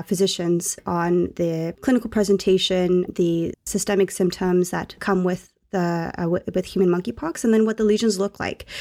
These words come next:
uh, because we were seeing quite a few patients who were being diagnosed, uh, or misdiagnosed or bouncing around between, uh, one, uh, physician or an office to another before receiving their diagnosis,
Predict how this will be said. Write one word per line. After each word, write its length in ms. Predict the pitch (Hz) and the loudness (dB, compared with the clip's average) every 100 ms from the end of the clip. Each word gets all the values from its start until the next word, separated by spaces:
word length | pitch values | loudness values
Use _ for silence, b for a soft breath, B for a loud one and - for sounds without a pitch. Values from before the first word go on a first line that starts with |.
| B B - | B B -4
uh, 160 | 185 175 | -2 -2
because 260 | 180 190 | -2 0
we 120 | 190 | 4
were 160 | 180 185 | 4 2
seeing 340 | 185 185 180 | 2 2 2
quite 300 | 180 - 196 | 0 -2 -2
a 40 | 190 | 0
few 140 | 196 | -2
patients 440 | 190 185 - 180 - | -4 -4 0 -2 -2
who 280 | - 175 | 0 0
were 140 | 170 175 | 0 0
being 200 | 170 165 | 0 0
diagnosed, 720 | 165 160 165 165 - - - | -2 -2 -2 -2 -2 -4 -6
uh, 160 | 196 175 | -8 -6
or 220 | - 214 - | -4 -4 -2
misdiagnosed 880 | 214 240 - 170 165 160 - - - - | 0 0 0 -2 -2 -2 -4 -6 -8 -6
or 100 | 190 | -4
bouncing 440 | 170 180 180 190 | 0 0 0 0
around 240 | 180 175 180 | 0 0 -2
between, 480 | 175 - 180 175 175 - | -2 0 0 0 -2 -8
uh, 120 | 175 | -4
one, 380 | 180 185 180 - - | 0 2 2 -2 -12
uh, 120 | 190 | -12
physician 520 | 185 226 254 - 233 | -4 -2 0 0 2
or 160 | 214 180 | 2 2
an 80 | 175 | 0
office 460 | 196 196 196 190 | 0 -2 -2 -2
to 100 | - | -2
another 300 | 190 180 170 | 0 0 -2
before 520 | 175 180 185 175 175 208 | -4 -4 -2 0 -2 -2
receiving 400 | 196 - 180 170 | -2 2 2 2
their 120 | 170 | 0
diagnosis, 720 | 165 156 160 160 160 170 175 | -4 -4 -2 -4 -4 -8 -10